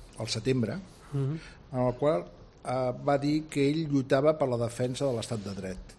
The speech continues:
Speaker 1: i que això no es podria justificar una majoria per damunt d'una minoria, que a més era una majoria de diputats sobre una majoria de persones a les quals representaven l'altra resta de diputats, no?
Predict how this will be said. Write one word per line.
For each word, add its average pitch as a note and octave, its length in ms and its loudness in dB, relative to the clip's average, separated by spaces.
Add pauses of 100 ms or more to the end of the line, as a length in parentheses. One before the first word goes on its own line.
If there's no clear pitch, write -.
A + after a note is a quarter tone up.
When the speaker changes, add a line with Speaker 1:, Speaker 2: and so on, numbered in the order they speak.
(140)
Speaker 1:
i B2 120 -6
que B2 160 -4
això A#2+ 480 -2
no A2+ 160 -4
es A2+ 100 -6
podria G#2 800 -4 (1000)
justificar A#2+ 880 -2 (540)
una B2+ 300 2
majoria B2+ 640 2 (180)
per A#2 140 0
damunt A#2+ 320 2
d'una B2+ 200 4
minoria, B2 560 2
que D#3 100 -2
a A2+ 40 2
més A#2 160 0
era C3+ 80 0
una B2+ 160 2
majoria A#2 400 2
de A2+ 120 2
diputats A2+ 440 -4
sobre B2 380 2 (640)
una A#2+ 180 4
majoria A2+ 580 2
de A2 260 -6 (380)
persones A2+ 540 -2
a B2+ 80 -2
les G2+ 160 -6
quals A2 180 -4
representaven A#2 640 -2
l'altra A2 480 0
resta G2+ 300 -6
de F#2+ 80 -6
diputats, - 560 -8
no? C#3 80 -4